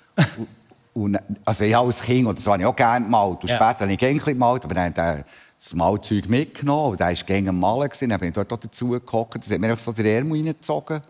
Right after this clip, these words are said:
Speaker 1: Ja, das ist schon lange her jetzt.
Speaker 2: Ja.
Speaker 1: Und er hat ja auch ein bisschen korrigiert oder mir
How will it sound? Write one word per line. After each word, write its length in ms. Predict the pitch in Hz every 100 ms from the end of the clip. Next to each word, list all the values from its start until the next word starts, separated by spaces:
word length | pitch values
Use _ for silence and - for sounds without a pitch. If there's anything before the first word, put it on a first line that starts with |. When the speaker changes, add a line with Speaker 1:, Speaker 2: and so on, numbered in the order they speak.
| _ - - _
Speaker 1:
Ja, 80 | -
das 60 | -
ist 80 | -
schon 160 | 98
lange 260 | 101 156 190
her 300 | 170 113 87
jetzt. 340 | 80 - 107
Speaker 2:
Ja. 60 | 82 - _ _ - _ -
Speaker 1:
Und 80 | 95
er 60 | 101
hat 100 | -
ja 60 |
auch 100 | 113 120
ein 100 | 117
bisschen 40 | -
korrigiert 540 | 101 98 - 160 165
oder 140 | 113 101
mir 180 | 101